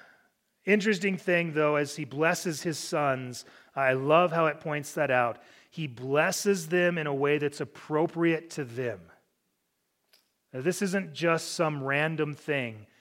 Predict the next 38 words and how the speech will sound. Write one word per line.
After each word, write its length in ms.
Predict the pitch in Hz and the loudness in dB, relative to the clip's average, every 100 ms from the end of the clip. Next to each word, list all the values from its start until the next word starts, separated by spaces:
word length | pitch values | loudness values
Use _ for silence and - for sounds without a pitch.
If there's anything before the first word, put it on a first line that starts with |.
| _ | _
He 160 | 156 127 | -8 -6
blesses 520 | 127 156 180 196 156 | 0 2 2 -2 0
them 220 | 180 175 | 0 0
in 60 | 147 | -2
a 40 | |
way 240 | 131 139 | 0 2
that's 220 | 151 147 139 | 0 -4 -10
appropriate 540 | - 147 147 151 135 | -6 -6 -4 -8 -8
to 60 | 135 | -8
them. 160 | 120 | -8
He 120 | 131 | -8
knows 460 | 131 131 131 170 175 | -8 -4 0 0 -2
his 160 | 190 - | -6 -8
children, 480 | 170 151 143 143 | -6 -6 -4 -8
and 100 | 131 | -8
he 60 | 123 | -10
blesses 500 | 113 131 - - 143 | -6 -4 -4 -6 -6
them 240 | 147 139 127 - - - | -4 -4 -8 -20 -18 -8
in 120 | 139 | -6
accordance 580 | 131 - 151 156 151 - | -6 -2 2 2 -2 -8
with 140 | 143 | -6
those 200 | 143 127 | -4 -4
blessings. 760 | 113 120 107 - 98 92 - - _ _ | -4 -6 -6 -12 -16 -20 -20 -20 _ _
He's 200 | 135 127 | -10 -2
not 200 | 147 165 | 0 2
afraid 400 | - 170 156 - | 0 0 0 0
to 80 | 151 | -8
point 340 | - 160 156 | -8 -6 -2
out 340 | 135 135 135 - _ _ - | 0 0 -2 -12 _ _ -14
the 100 | 123 | -10
faults 440 | - 151 165 - | 0 2 2 -2
and 100 | 143 | -8
the 80 | 131 | -8
sins. 480 | - 170 180 196 180 | -4 -2 -2 -2 -6
He's 140 | 127 | -4
also 340 | 135 147 - 151 | 0 0 -2 -4
not 240 | 143 143 | -2 -2
afraid 480 | 127 - 143 139 | -4 -4 -2 -2